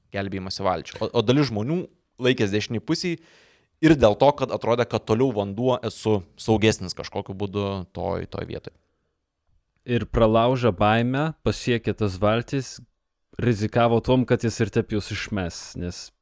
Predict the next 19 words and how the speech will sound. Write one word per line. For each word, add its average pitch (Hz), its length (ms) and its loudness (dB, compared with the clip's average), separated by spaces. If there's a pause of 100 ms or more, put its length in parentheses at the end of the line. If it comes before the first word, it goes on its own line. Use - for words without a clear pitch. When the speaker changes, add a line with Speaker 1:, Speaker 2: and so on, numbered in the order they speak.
(240)
Speaker 2:
užstrigo. 92 800 -6 (680)
Speaker 1:
Nėra 127 540 8
daug 120 400 4 (100)
gerų, 120 640 4
lengvų 113 540 2 (140)
pasirinkimų 101 720 -2
šitoj 92 300 -6
situacijai. 90 480 -6 (760)
Ir 247 180 2 (220)
dėl 127 360 6
to 165 280 8
netruko 131 680 2
nusiristi 117 540 -2
visiško 107 600 -2
fatalizmo 101 800 0
banga 92 480 -2 (220)
per 90 200 -10
laivą. 65 320 -8 (120)
Tai 80 260 -14